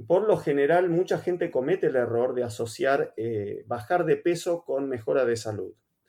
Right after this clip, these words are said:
Y hasta cierto punto tiene razón, porque, eh, sucede que siempre que haya un déficit de calorías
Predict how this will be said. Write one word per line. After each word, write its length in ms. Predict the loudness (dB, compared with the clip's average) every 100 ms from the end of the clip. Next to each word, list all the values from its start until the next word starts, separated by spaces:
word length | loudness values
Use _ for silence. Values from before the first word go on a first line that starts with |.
| _ _ _ _ _ _ -2
Y 80 | 0
hasta 200 | 0 -2
cierto 380 | -2 0 0
punto 320 | 2 0 -2 0
tiene 340 | 2 2 2
razón, 520 | -2 -6 -6 -8 -10 -10
porque, 480 | -10 -4 -4 -4 -8
eh, 140 | -14 _ _ _ _ -18
sucede 520 | -10 -6 2 6 6
que 120 | 4 -2
siempre 440 | -4 -2 2 2
que 120 | 2
haya 220 | 2 0 -4
un 180 | 0
déficit 460 | 4 2 2 -4 -4
de 100 | -4
calorías 720 | -2 0 -2 -4 -8 -8 -18